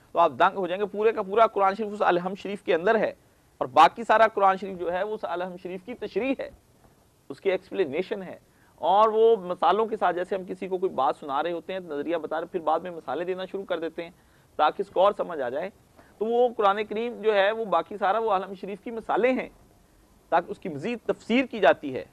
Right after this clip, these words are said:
यानी कुरान अलहम शरीफ की जो तफसीर है वो कुरान है, फिर कुरान की तफसीर आगे हम पढ़ रहे हैं। ये देखिए क्या वक्त आ गया मुसलमानों पे कि एक वक्त था कि मुसलमान फ़कत कुरान के आयात को समझ के सब का सब समझ जाते थे और आज ये वक्त मुसलमानों पे है कि खुद कुरान के आयात की तफसीर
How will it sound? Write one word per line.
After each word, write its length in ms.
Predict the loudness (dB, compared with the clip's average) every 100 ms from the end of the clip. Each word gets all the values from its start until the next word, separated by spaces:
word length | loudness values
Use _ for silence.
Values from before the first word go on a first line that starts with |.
| _ -10
यानी 220 | -10 -10
कुरान 300 | -4 -4 -4
अलहम 500 | -8 -12 -8 -8 -8
शरीफ 280 | -10 -10 -10
की 100 | -8
जो 100 | -8
तफसीर 420 | -8 -10 -8 0 2
है 60 |
वो 100 | 2 -2
कुरान 340 | 4 6 6
है, 140 | 0
फिर 180 | -8 -12
कुरान 300 | 0 4 4
की 100 | 0 -6
तफसीर 340 | -6 -2 0
आगे 180 | 2 0
हम 160 | -2
पढ़ 180 | 4 4
रहे 120 | 4
हैं। 100 | -2 -8 -8
ये 60 |
देखिए 240 | -8 -8 2
क्या 140 | 6 6
वक्त 260 | 4 4
आ 120 | 4
गया 140 | 4 2
मुसलमानों 480 | 0 -4 -4 -6 -8
पे 160 | -12 -14 _ -20 -2
कि 60 | 0
एक 120 | 0 4
वक्त 220 | 2 4 2
था 80 | 0
कि 100 | -2
मुसलमान 440 | -6 -6 -2 -4 0 -2
फ़कत 280 | 0 -2 -2
कुरान 260 | -2 -2
के 100 | -2
आयात 380 | -2 0 -2 -2
को 100 | -8 -10
समझ 280 | -6 -6
के 220 | -2 -2 -2 -8 _ _ _ _ _
सब 160 | 2 2
का 80 | -2
सब 180 | -4 -4
समझ 200 | -6 -6
जाते 220 | -8 -8
थे 120 | -16 -12 -4
और 80 | -2
आज 180 | -2
ये 60 | -2
वक्त 220 | -6 -8 -14
मुसलमानों 420 | -14 -12 -12 -10
पे 100 | -8
है 40 |
कि 80 | -8
खुद 220 | -8 -12 -6
कुरान 320 | -2 -2 -2
के 100 | -2
आयात 340 | -2 -2 -4
की 60 | -10
तफसीर 300 | -16 -10